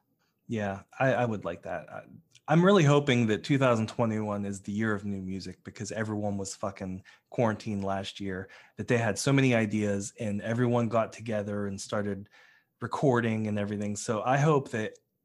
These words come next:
every fucking band comes out with new music next year or this year, 'cause it is two tw-, two twenty-one, um, twenty twenty-one, whatever, fuck it. Yeah, so I really hope that this year is the year of new music.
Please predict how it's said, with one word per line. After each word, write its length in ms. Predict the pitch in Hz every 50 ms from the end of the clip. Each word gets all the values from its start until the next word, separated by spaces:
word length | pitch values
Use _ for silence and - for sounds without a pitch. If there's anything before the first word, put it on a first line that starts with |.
| _ _ -
every 360 | 139 143 139 139 143 143 139
fucking 480 | 131 - - 135 123 - - 120 113 104
band 340 | 107 113 110 107 101 101 101 -
comes 220 | 120 110 104 107
out 160 | 104 101 98
with 100 | 101 101
new 180 | 98 101 101 104
music 380 | 104 101 101 98 101 98 - _ -
next 340 | 104 101 98 - - - -
year 300 | 104 98 98 98 98 -
or 100 | - 113
this 300 | 101 107 107 101 - -
year, 240 | 101 92 90 92 - -
'cause 120 | - - 101
it 80 | 98
is 140 | 95 92 92
two 160 | - - 101
tw-, 340 | 98 - - 104 87 - _
two 140 | - - 107
twenty-one, 480 | - - 107 95 95 98 101 98 110 - _ _ _ _ _ _ _ _ _ _ -
um, 240 | 110 98 90 92 - _ -
twenty 220 | - - 107 85 -
twenty-one, 360 | - - - - _ - - _ _ _ _
whatever, 320 | - - - - - - _ _
fuck 180 | - - _ _
it. 100 | _ _ _ _ _ _ _ _ _ _ -
Yeah, 200 | - 107 85 - - _ _
so 280 | - - - 143 135 131
I 140 | - 135 143
really 260 | 151 156 143 131 127
hope 220 | 127 123 123 -
that 180 | - 101 104 110
this 260 | - 123 117 - -
year 280 | 120 117 110 104 101 101
is 320 | - 110 110 104 95 98
the 80 | 104 101
year 260 | 95 98 92 92 95
of 140 | 92 _ -
new 100 | 92 85
music. 400 | 82 85 87 85 82 - -